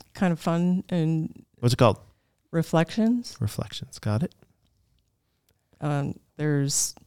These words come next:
Speaker 1: various music places to see music.
Speaker 2: All right.
Speaker 1: Live music.
Speaker 2: What's the best one that I can do?
Speaker 1: Um,
Speaker 2: Or the one that comes to mind?
Speaker 1: Well, if you like jazz, there's several downtown that
Speaker 2: Mm-hmm.
Speaker 1: are really good.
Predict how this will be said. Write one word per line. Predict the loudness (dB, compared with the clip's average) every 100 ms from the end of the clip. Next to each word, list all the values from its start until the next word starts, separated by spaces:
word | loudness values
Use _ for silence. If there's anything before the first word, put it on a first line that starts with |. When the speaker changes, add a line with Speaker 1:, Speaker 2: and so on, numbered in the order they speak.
| -20 _ _ _ -4
Speaker 1:
various | 2 4 4 4
music | 2 2 -2 -6 -20 _ _ _ _ _ _
places | -8 -8 -8 -6
to | -6
see | -4 -2
music. | 0 0 -2 -4 0
Speaker 2:
All | 4
right. | 6 6 2 -8
Speaker 1:
Live | -2 0 2
music. | 2 0 -2 -6 -2
Speaker 2:
What's | 0 0
the |
best | 0 0 0
one | -2 0
that | -2
I | -4
can | -4
do? | -4 -4 -8 _ -6
Speaker 1:
Um, | -2 0 0 -2 -4 -6 _ _
Speaker 2:
Or | -2
the | 0
one | 0
that |
comes | -2 -6
to | -4
mind? | -2 -2 -6 _ 2
Speaker 1:
Well, | 6 8 8 4 0
if | -2 2
you | 4
like | 4 2
jazz, | 0 2 2 2 -2 -8 -14 _ _
there's | 0 0 0
several | 2 2 2 0
downtown | 0 0 0 0 0 -2 -6 -14
that | -4
Speaker 2:
Mm-hmm. | -2
Speaker 1:
are | 0
really | 0 -2
good. | 0 -2